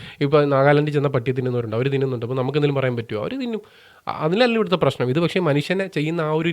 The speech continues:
രീതി പോലെ, മനുഷ്യൻ മരിച്ചു കഴിയുമ്പോൾ അവരെ, ഏഹ്, ദഹിപ്പിച്ച് വിടുന്ന ഒരു രീതി പോലെ ഇതിനെ ആ ഒരു, ആ ഒരു പാറ്റേൺ പോലെ എനിക്ക് തോന്നിയപ്പോൾ അത്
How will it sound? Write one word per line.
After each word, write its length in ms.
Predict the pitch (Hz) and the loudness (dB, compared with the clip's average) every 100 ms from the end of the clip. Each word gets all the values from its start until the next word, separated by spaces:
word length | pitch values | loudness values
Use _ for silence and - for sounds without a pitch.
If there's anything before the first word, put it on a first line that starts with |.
| 156 | -2
രീതി 180 | 151 160 | -2 2
പോലെ, 180 | 160 151 | 2 2
മനുഷ്യൻ 220 | 139 131 156 | -2 -2 -2
മരിച്ചു 180 | 139 160 | -2 -2
കഴിയുമ്പോൾ 280 | 147 147 147 139 | -4 -4 -4 -4
അവരെ, 160 | 143 156 - - - 139 | -4 -8 -14 -20 -8 -4
ഏഹ്, 200 | 135 131 - 143 | -4 -4 -8 -8
ദഹിപ്പിച്ച് 380 | 143 135 139 143 | -8 -10 -8 -6
വിടുന്ന 220 | 139 143 | -4 -4
ഒരു 60 | 143 135 | -4 -4
രീതി 180 | 139 139 | -4 -2
പോലെ 160 | 139 135 | -2 -2
ഇതിനെ 200 | 135 156 147 | -2 -2 -2
ആ 20 | 143 | -4
ഒരു, 120 | 147 160 - _ - 139 | -6 -10 -16 _ -14 -8
ആ 20 | 170 185 | -4 -4
ഒരു 120 | 180 | -4
പാറ്റേൺ 320 | 151 139 165 165 | -4 0 0 2
പോലെ 120 | 160 156 | 2 2
എനിക്ക് 160 | 151 143 | 0 0
തോന്നിയപ്പോൾ 360 | 143 143 160 - _ _ | 0 -2 -4 -14 _ _
അത് 100 | - | -10